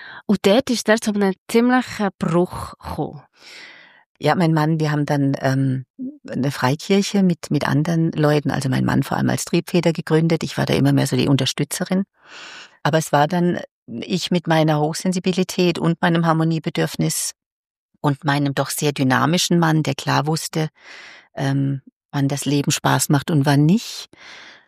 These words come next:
Speaker 2: Wir haben dann irgendwann l-, leider, vielleicht hatten wir sie auch nie, aber wir haben leider die Gesprächsebene verloren. Also den Moment, wo beide Leute zur gleichen, also Ehepartner,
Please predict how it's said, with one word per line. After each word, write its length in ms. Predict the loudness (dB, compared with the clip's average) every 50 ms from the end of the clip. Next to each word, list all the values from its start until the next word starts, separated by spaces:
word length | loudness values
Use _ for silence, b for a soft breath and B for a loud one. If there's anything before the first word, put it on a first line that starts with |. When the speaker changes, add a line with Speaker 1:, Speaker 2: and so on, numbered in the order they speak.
| B B B B
Speaker 2:
Wir 160 | 0 2 2
haben 120 | 2 2 2
dann 160 | 2 2 2
irgendwann 460 | 2 2 2 2 2 2 2 0 0
l-, 120 | -2 -8 -10 -12
leider, 800 | -12 -12 -8 -6 -4 -2 0 0 0 0 0 0 0 0 0 0 -2
vielleicht 380 | -2 -2 -2 -2 -2 -6 -6 -6
hatten 200 | -6 -2 0 2
wir 80 | 2 2
sie 160 | 2 2 2
auch 180 | 2 2 2 0
nie, 120 | 2 2
aber 140 | 2 2 0 0
wir 100 | 2 2
haben 100 | 2 2
leider 240 | 0 0 -2 -2
die 100 | -4 -2
Gesprächsebene 760 | -4 -4 -4 -2 -2 -4 -4 -4 -4 -4 -2 0 0 0 -2 0
verloren. 480 | -2 -2 -2 -2 -2 -2 0 0 0
Also 200 | -2 -2 -2 0
den 140 | 2 4 4
Moment, 360 | 4 4 4 4 2 2 0
wo 60 | 0 0
beide 340 | 2 2 2 2 0 0 0
Leute 340 | 0 0 0 0 -2 -6 -12
zur 140 | -8 -8 -4
gleichen, 380 | -2 -2 -2 -2 -4 -2 -2 0
also 180 | 0 0 -2 -4 -6
Ehepartner, 640 | -4 -2 -2 -2 -2 -4 -8 -8 -6 -2 -2 -2